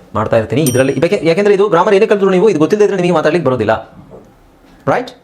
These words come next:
ಓಕೆ ಸ್ನೇಹಿತರೆ, ಈ ವಿಡಿಯೋ ಇಷ್ಟ ಆಯಿತು ಅಂತ ಹೇಳಿದ್ರೆ ಒಂದು ಲೈಕನ್ನು ಕೊಟ್ಬಿಡಿ. And, ಆ,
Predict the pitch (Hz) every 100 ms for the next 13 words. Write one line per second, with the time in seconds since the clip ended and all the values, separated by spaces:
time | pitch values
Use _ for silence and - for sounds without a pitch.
0 | _ _ _ _ _ - - - 190 190
1 | 175 185 170 175 185 185 - - - 175
2 | 165 156 147 160 147 151 - 165 139 165
3 | - - - 127 131 127 120 117